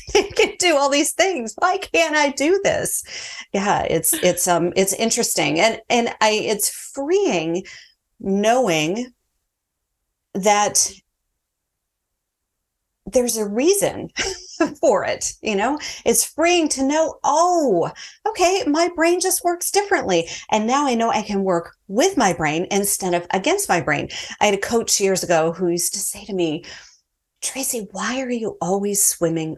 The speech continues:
upstream? <laughs> Why don't you just go with the flow of your life?" And I, I,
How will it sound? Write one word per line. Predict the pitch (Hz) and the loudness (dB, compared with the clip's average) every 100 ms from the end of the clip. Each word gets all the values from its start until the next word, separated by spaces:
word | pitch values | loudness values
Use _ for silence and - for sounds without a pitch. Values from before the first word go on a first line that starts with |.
| - | -6
upstream? | 143 - - - 165 185 156 - 147 - _ | -8 -6 -4 -4 -4 -6 -6 -10 -14 -18 _
<laughs> | - - - | -14 -14 -2
Why | 415 - 415 - | -2 2 -2 0
don't | - - 359 | -2 0 0
you | 302 | 2
just | 269 262 - - - - - 196 | 2 0 -2 -10 -18 -18 -10 0
go | 247 247 240 | 2 4 2
with | 208 208 | 2 0
the | 208 | 0
flow | - - 240 214 202 | -4 0 2 4 2
of | 202 196 | 2 2
your | 185 180 | 2 2
life?" | 175 240 320 247 | 4 4 2 0
And | 190 | 0
I, | 180 190 - | 2 2 4
I, | 185 180 | 2 0